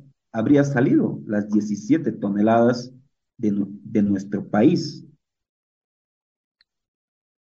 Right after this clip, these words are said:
Europol ha realizado de manera coordinada con, eh, la República de Brasil las investigaciones correspondientes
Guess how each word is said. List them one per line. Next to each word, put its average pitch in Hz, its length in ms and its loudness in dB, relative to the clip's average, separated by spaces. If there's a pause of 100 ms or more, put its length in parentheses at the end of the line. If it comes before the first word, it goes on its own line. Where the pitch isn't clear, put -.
(600)
Europol 185 460 4
ha 254 60 8
realizado 214 520 4
de 208 80 4
manera 156 760 4 (240)
coordinada 139 680 2 (760)
con, 139 480 2
eh, 104 560 -2 (480)
la 110 140 2
República 120 840 2 (440)
de 117 120 2
Brasil 170 480 2 (800)
las 123 240 0
investigaciones 120 1120 2 (2250)
correspondientes 175 1040 2